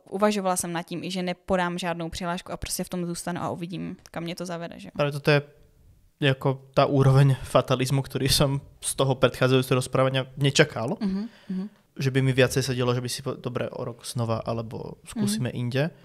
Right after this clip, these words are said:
Speaker 2: Teraz by si povedala, že asi by si to zdala.
Speaker 1: Mhm, asi jo.
Speaker 2: Mhm.
Speaker 1: Ale ne-, nebrala bych to jako, že jsem s-, že jsem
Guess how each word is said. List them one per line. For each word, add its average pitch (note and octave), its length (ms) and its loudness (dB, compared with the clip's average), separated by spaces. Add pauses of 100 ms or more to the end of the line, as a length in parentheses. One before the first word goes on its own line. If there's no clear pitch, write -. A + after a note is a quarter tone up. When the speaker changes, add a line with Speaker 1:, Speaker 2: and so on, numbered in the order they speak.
(120)
Speaker 2:
Teraz D#3+ 240 8
by D3+ 80 2
si D#3 160 2
povedala, C3 400 4
že C3 80 -6
asi B2+ 240 -4
by A#2+ 80 -2
si - 100 -10
to A#2+ 100 -4
zdala. - 360 -10 (100)
Speaker 1:
Mhm, G#3+ 260 0 (160)
asi - 200 -8
jo. G3+ 200 -10
Speaker 2:
Mhm. B2 260 -4 (260)
Speaker 1:
Ale A3 200 8
ne-, A#3 120 0
nebrala A#3+ 380 8
bych A#3+ 180 2
to A#3 60 2
jako, A3 640 6 (580)
že G#3 140 4
jsem A3+ 160 2
s-, - 160 -4 (340)
že G#3 160 0
jsem G#3+ 480 2